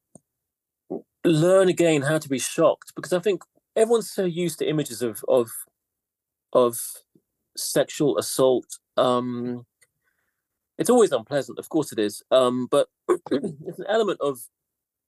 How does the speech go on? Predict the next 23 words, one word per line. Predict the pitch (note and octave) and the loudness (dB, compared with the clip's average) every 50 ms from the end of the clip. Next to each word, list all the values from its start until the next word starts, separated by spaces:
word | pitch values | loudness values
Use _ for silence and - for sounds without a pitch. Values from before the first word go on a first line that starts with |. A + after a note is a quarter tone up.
| _ _ _ _ _ _ _ _ _ _ _ _ - | _ _ _ _ _ _ _ _ _ _ _ _ -20
s-, | - - - _ | -20 -20 -16 _
you | - F3+ F3+ F#3 G3 F3 | -8 -8 -6 -4 -4 -4
feel | - - A3 G3+ | 2 4 4 4
some | - - G3+ F3+ | 4 2 2 2
people | G3 F3 E3+ | 2 2 2
have | D#3 | 2
been | D#3+ D#3 D3+ C#3+ C3 | 0 0 0 0 0
numbed | C3+ D3 D#3 D#3+ D#3 C#3+ C3 A#2 - - - _ - | 2 2 2 2 2 -2 -4 -6 -10 -14 -16 _ -6
to | - D#3+ D#3+ D3 | -2 0 0 0
it. | - - - _ - - - _ | 0 -4 -8 _ -20 -20 -6 _
Um, | - C3+ C3+ C3 B2+ C3 C3 C3 C3 B2+ B2 - _ _ _ _ _ _ _ _ _ _ _ _ _ _ _ _ _ _ _ _ _ _ _ _ _ _ _ _ - | 2 4 4 4 2 0 -4 -8 -10 -10 -12 -16 _ _ _ _ _ _ _ _ _ _ _ _ _ _ _ _ _ _ _ _ _ _ _ _ _ _ _ _ -2
and | E3 D#3 D3+ D3+ D3 C#3+ C#3 - - _ _ _ _ _ _ _ _ _ _ _ _ | -2 0 0 0 -2 -4 -6 -8 -12 _ _ _ _ _ _ _ _ _ _ _ _
I | - D#3 | -8 -2
think | D3 G#3+ G#3+ G3 | 0 0 0 2
by | E3+ F3 F3 | 2 2 2
taking | E3+ - - G#3 G#3 - G3 F3+ | 0 0 -2 -2 0 0 0 2
that | F3 E3 D#3 | 2 2 2
away | C#3 C3 C#3 D#3 D#3+ D3 A2+ G2+ G#2 G#2+ _ _ _ _ _ _ _ _ _ _ _ _ _ _ _ _ _ _ _ _ _ | 2 4 4 4 4 2 0 -2 -4 -10 _ _ _ _ _ _ _ _ _ _ _ _ _ _ _ _ _ _ _ _ _
and | D3+ C3+ | -6 -2
you're | B2 A2+ D3 | 0 0 2
only | D#3+ E3 E3 | 2 2 0
giving | D#3+ D#3+ C#3 C#3 B2+ A2+ | 0 -2 -2 -2 -6 -2
words, | A2+ B2+ C3 B2+ A2+ F#2+ C#2+ C#2 - - - - - - - - | 2 4 4 4 4 2 0 -2 -8 -14 -16 -14 -14 -14 -14 -16